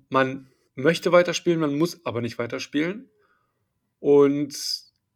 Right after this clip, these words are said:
das möchte ist jetzt auch nicht so, dass ich wie bei Horizon wirklich jeden Tag oder jeden Abend dran denke oder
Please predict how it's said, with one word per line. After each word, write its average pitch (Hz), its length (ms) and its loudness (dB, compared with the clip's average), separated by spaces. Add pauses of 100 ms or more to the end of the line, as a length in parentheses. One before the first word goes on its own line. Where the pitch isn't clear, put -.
(120)
das - 260 -6
möchte 143 420 0
ist 143 220 -4
jetzt 143 120 -4
auch - 220 -6
nicht 147 260 -6
so, 143 280 0
dass 139 180 -2
ich 131 420 -10 (140)
wie 131 380 -14
bei 131 320 0
Horizon 131 800 -2 (360)
wirklich 123 480 -12
jeden 123 220 -8
Tag 123 220 -8
oder 127 100 -8
jeden 120 200 -8
Abend 123 540 -12
dran 120 160 -8
denke 123 340 -8
oder 120 400 -8